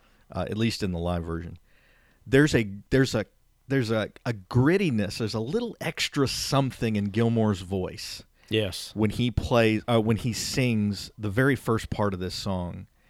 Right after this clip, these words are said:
Speaker 1: And I don't know if it's just from all the touring or from, you know, 'cause I mean, I think the song is played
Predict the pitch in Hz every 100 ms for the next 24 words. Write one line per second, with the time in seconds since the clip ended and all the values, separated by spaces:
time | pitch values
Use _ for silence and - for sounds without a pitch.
0 | _ _ _ _ _ _ - 123 131 160
1 | 156 143 139 131 127 - 139 - - 120
2 | 117 117 107 101 - 139 156 143 139 131
3 | 120 104 - 120 107 104 101 104 101 87
4 | 120 104 107 117 120 104 110 139 127 -
5 | - 107 98 - - 95 92